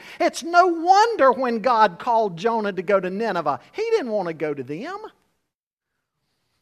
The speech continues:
And humanly speaking, had the Assyrians attacked Judah, matching human force against human force,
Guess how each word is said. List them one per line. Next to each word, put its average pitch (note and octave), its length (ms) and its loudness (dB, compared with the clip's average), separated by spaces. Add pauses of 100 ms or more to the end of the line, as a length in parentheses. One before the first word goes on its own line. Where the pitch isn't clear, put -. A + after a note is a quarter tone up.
(2000)
And G#3+ 220 -2
humanly D#4+ 580 -2
speaking, C#4+ 640 -6
had A#3+ 320 -4
the G3+ 160 -6
Assyrians B3 840 -8
attacked G#3+ 680 -10 (160)
Judah, G#3+ 580 -2 (140)
matching F#3+ 680 -6
human A#3+ 500 -8
force G#3+ 520 -6
against F3+ 420 -10
human G3+ 400 -10
force, F#3+ 520 -10